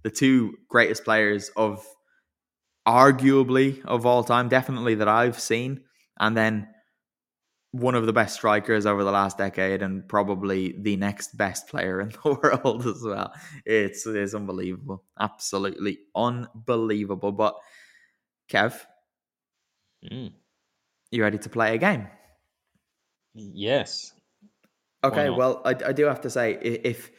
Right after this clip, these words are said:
Speaker 1: you didn't listen to the last pod that Vito wasn't on, we, we obviously changed the game up when Vito's not here, because Kev can't play the other one and he hates it.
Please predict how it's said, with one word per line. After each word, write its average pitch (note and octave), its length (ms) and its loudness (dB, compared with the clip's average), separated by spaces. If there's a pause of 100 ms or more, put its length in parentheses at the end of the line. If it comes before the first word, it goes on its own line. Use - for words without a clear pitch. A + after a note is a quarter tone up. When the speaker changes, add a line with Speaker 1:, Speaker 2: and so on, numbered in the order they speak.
(340)
Speaker 1:
you A#2+ 100 0
didn't C#3 280 4
listen C3+ 300 0
to C3+ 80 -4
the A#2 120 0
last A#2 380 0
pod A2+ 380 0
that A2 200 0
Vito A2+ 440 -2
wasn't G#2+ 440 -2
on, B2+ 300 -4 (460)
we, A#2+ 220 2
we A#2+ 160 2
obviously C3+ 360 4
changed C#3 380 0
the B2+ 80 2
game A#2+ 240 2
up A2+ 200 0
when A2+ 140 -2
Vito's G#2+ 300 0
not A2 200 -6
here, G#2+ 340 -4 (260)
because G2+ 460 -4
Kev A#2+ 320 0
can't G2 360 -4
play G#2 280 0
the G2 160 -2
other F#2 160 -2
one F#2 220 -6
and F#2+ 140 -6
he F#2+ 40 -6
hates G2 380 -4
it. F2+ 140 -6